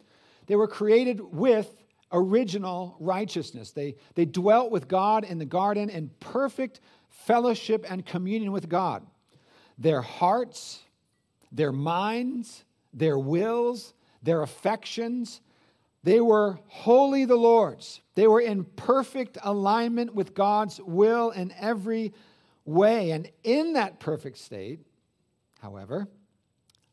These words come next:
our first parents, Adam and Eve, they had the possibility not to sin and the possibility to sin. That possibility was there. God created them with the potential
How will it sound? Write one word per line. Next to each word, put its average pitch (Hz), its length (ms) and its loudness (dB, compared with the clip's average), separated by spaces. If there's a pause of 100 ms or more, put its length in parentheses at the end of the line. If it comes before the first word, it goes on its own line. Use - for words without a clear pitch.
(120)
our 127 140 -8
first - 340 -10
parents, 143 600 -12
Adam 135 200 -10
and 165 100 -10
Eve, 123 220 -10 (800)
they 190 200 2
had 233 460 -4
the 214 100 0
possibility 196 1200 0 (360)
not 202 540 2
to 196 100 0
sin 151 600 -8 (140)
and 226 360 -2
the 240 60 -4
possibility 131 1080 -8 (240)
to 220 100 -14
sin. - 440 -12 (440)
That 185 240 -10
possibility 131 720 -10
was 170 160 -8
there. 247 140 -8
God 151 300 -6
created 190 420 -4
them 123 160 -10
with 147 120 -12
the 160 80 -6
potential 180 880 -10